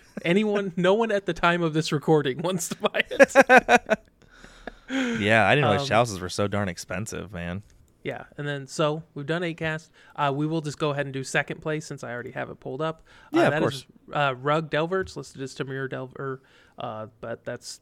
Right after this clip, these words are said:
Speaker 1: you know, that's not what we call it in Legacy. It's Rug
Speaker 2: Nope.
Speaker 1: Delver. Uh, and it is very much Rug Delver. We got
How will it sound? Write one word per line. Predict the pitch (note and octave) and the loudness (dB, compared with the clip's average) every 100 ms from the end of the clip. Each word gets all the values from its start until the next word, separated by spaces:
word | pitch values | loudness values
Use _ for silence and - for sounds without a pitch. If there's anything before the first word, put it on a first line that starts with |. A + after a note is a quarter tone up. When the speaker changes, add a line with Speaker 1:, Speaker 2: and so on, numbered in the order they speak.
| _ - | _ -16
Speaker 1:
you | B2+ | -14
know, | A2+ - _ _ _ _ | -14 -18 _ _ _ _
that's | D3+ - | -6 -2
not | E3+ | 0
what | F#3+ | 0
we | G#3 | 0
call | G3+ G3+ D3+ | 2 2 4
it | C#3+ | 0
in | C#3+ | -2
Legacy. | C#3 C#3 E3+ E3 | -2 -4 -6 -6
It's | D#3+ | -4
Rug | D3 G#2 | 2 2
Speaker 2:
Nope. | G#2+ | 2
Speaker 1:
Delver. | C3 A#2+ C#3+ _ - - - | -2 -6 -10 _ -20 -20 -10
Uh, | - B2+ - | -4 -4 0
and | D#3 F3 | 0 0
it | F3 | 2
is | G#3 F#3+ E3+ - _ _ _ - | 0 0 -6 -14 _ _ _ -6
very | D3 G#3 G#3+ | 2 4 4
much | F#3+ - | 0 0
Rug | C#3+ C3 | -2 -2
Delver. | C3 C3+ B2+ | -4 -4 -6
We | - E3 | -6 -2
got | G3+ G3 | 0 0